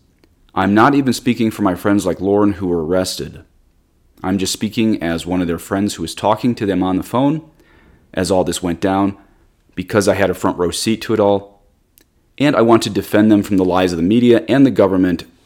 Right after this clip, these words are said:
since I know the true story, which I will now relay to you as best as I can.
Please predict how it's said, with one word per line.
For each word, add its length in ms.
since 380
I 100
know 160
the 80
true 200
story, 300
which 220
I 60
will 100
now 260
relay 440
to 200
you 120
as 100
best 400
as 140
I 80
can. 500